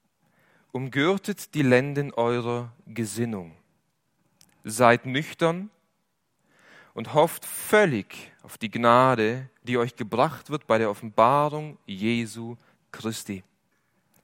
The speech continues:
Als Kinder des Gehorsams bildet euch nicht nach den vorigen Begierden in eurer Unwissenheit, sondern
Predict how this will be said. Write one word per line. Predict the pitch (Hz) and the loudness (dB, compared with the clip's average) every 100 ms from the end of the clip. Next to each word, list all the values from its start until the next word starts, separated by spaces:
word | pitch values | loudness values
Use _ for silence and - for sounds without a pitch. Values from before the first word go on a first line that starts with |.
| _ _ - - - | _ _ -20 -20 2
Als | 120 127 | 2 2
Kinder | - 202 214 | 0 2 2
des | 214 | 2
Gehorsams | 185 156 165 196 160 127 95 90 - - _ _ _ _ _ - | 0 2 4 4 4 -2 -4 -10 -14 -16 _ _ _ _ _ 0
bildet | 151 220 233 | 2 4 0
euch | 196 190 - | -2 -4 -4
nicht | 151 226 151 - - - _ _ - - - | 0 0 0 -10 -20 -20 _ _ -20 -20 -2
nach | 113 | -2
den | 113 123 | -2 -8
vorigen | - 165 220 160 135 107 | -2 0 2 0 -2 -6
Begierden | 104 110 110 110 | -4 0 0 -2
in | 107 | -4
eurer | 104 113 | -4 -4
Unwissenheit, | 165 165 98 95 101 104 98 101 - _ _ _ _ _ _ - | -6 -6 -8 -8 -10 -10 -10 -12 -16 _ _ _ _ _ _ -18
sondern | 98 113 170 151 101 98 120 127 | -4 2 2 2 0 0 -4 -16